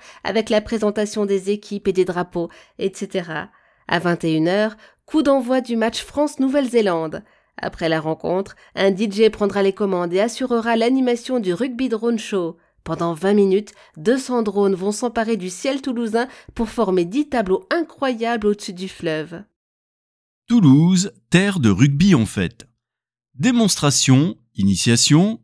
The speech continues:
Speaker 2: exposition, rencontre avec des joueuses et joueurs, projection de films sur le thème du rugby, conférences. À deux mois du coup d'envoi, la Ville Rose a déjà commencé à célébrer le rugby via une cinquantaine d'événements sportifs,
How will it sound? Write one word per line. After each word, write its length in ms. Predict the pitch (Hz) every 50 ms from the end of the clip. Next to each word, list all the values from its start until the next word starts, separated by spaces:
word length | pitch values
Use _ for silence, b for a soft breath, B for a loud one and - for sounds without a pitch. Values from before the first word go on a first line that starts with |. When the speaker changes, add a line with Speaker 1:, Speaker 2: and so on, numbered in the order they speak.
| _ _
Speaker 2:
exposition, 920 | 107 92 - - 104 101 92 110 135 131 131 - 156 175 208 233 240 - - _ -
rencontre 560 | 104 139 202 196 - - 220 247 233 - 131
avec 180 | 117 117 104
des 140 | 92 107 104
joueuses 520 | 95 87 104 120 143 147 147 135 104 90 92
et 100 | 95 90
joueurs, 640 | 82 98 131 135 113 104 104 127 175 208 196 b b b b b b b b _ _
projection 600 | _ _ 87 95 98 90 101 85 - - - 101 98
de 120 | 98 104
films 360 | 87 - - 120 110 101 95
sur 200 | 90 - - 92
le 120 | 98 95 90
thème 240 | - 110 95 98
du 100 | 92 95
rugby, 580 | 95 104 123 117 120 147 185 202 226 233 233 - _ _
conférences. 800 | - - 85 - - 104 110 - 151 185 226 233 226 - - b b b b b b b b _ _ _
À 100 | 208 220
deux 160 | 196 233 220
mois 220 | 175 170 175 202 180
du 160 | 156 143 135
coup 220 | 131 - 214 226
d'envoi, 440 | 160 135 123 107 101 113 131 160 180
la 140 | 156 117 101
Ville 180 | 101 135 139
Rose 320 | 113 98 117 156 175 143 156
a 60 | 147
déjà 260 | 117 110 101 104 139
commencé 460 | 143 - 120 104 104 98 - - 185
à 80 | 160 135
célébrer 420 | - - 185 165 151 113 110 120
le 100 | 117 143
rugby 440 | 160 139 113 95 95 117 175 208 196 B B B B B _ -
via 300 | 110 120 170 214 226 226
une 220 | 175 131 117 113
cinquantaine 840 | - - - - 240 233 185 165 143 127 123 - - 160 196 196 175
d'événements 540 | 139 147 131 107 107 101 95 117 131 165 170
sportifs, 600 | - - 110 92 - - - 123 175 196 -